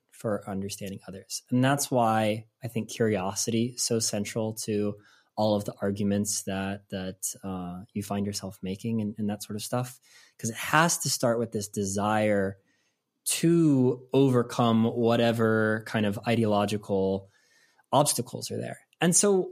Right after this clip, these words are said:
I wanna kinda frame this in terms of, of problems of, of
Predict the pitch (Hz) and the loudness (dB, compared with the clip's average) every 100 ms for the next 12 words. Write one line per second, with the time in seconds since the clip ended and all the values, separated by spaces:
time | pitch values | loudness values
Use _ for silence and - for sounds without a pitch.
0 | - 175 165 190 247 247 240 214 165 135 | -4 -2 0 0 0 0 0 2 2 2
1 | 127 - - 151 160 151 135 127 120 131 | -2 -8 0 2 4 2 2 0 0 0
2 | 127 113 107 98 - 117 - 127 151 147 | 2 2 0 -2 -8 -16 -2 0 2 2
3 | 123 113 101 - 117 101 - - | 2 0 -2 -6 -8 -8 -12 -20